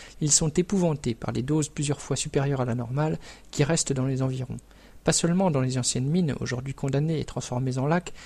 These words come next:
mais dans tout le voisinage. Les femmes vont laver le manioc dans des mares radioactives.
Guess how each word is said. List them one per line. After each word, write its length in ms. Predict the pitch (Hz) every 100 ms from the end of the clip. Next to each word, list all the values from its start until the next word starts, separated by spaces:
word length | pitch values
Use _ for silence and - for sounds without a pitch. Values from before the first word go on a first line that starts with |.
| - -
mais 80 | 160
dans 120 | 156
tout 160 | -
le 100 | 180
voisinage. 680 | 131 127 123 113 113 - 131 - - - -
Les 100 | 147
femmes 300 | 147 170 180
vont 160 | 147 143
laver 300 | 147 147 165
le 80 | 135
manioc 480 | 135 139 135 -
dans 160 | 151 123
des 120 | 127
mares 360 | 127 151 151 -
radioactives. 800 | - 135 135 135 - - 131 139